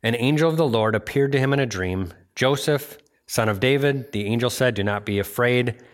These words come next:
to take Mary as your wife, for the child within her was conceived by the Holy Spirit, and she will have a son, and you will name him Jesus,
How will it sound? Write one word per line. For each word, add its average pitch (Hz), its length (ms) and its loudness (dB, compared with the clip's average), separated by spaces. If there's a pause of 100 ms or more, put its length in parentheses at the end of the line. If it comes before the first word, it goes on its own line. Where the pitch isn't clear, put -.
to - 100 -10
take 110 180 0
Mary 110 160 2
as 101 80 0
your 95 100 -2
wife, 120 460 0
for 101 160 -4
the 95 100 -6 (360)
child 131 340 0
within 104 300 -2
her 98 240 -2
was 95 160 -2
conceived 139 400 -2
by 139 100 0
the 123 100 0
Holy 117 220 -2
Spirit, 95 480 -4 (640)
and 104 160 -2
she 143 260 0
will 127 160 2
have 107 300 -2
a 110 40 -2
son, 92 440 -2
and 104 240 -2
you 107 80 0
will 110 120 0
name 98 280 -2
him 95 220 -4
Jesus, 120 600 -2